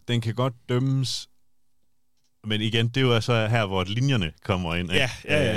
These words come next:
Speaker 2: ja.
Speaker 1: Øh, at, at, og, og jeg synes, at,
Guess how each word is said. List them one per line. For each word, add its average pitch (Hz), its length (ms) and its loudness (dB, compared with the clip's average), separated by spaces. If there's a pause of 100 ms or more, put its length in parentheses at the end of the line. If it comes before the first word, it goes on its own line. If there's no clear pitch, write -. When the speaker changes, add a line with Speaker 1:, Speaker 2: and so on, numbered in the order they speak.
Speaker 2:
ja. 98 120 -4
Speaker 1:
Øh, 92 300 -6
at, 90 60 -2
at, - 180 -6 (920)
og, - 220 -14
og 98 160 0
jeg 92 120 4
synes, 120 460 2
at, - 560 -4